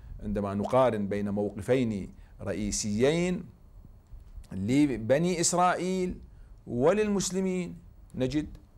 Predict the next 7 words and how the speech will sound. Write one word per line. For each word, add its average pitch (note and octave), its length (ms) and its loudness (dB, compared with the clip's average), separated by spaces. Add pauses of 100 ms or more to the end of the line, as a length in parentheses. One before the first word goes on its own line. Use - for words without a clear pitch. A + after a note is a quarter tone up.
(520)
حالة G2+ 320 -2
التكامل E3 920 0 (140)
الإنساني E3 1300 0
في B2+ 140 -8
الأمة F#3+ 540 0
الإسلامية F#3 1000 0 (1160)
مقارنة F#2+ 920 -2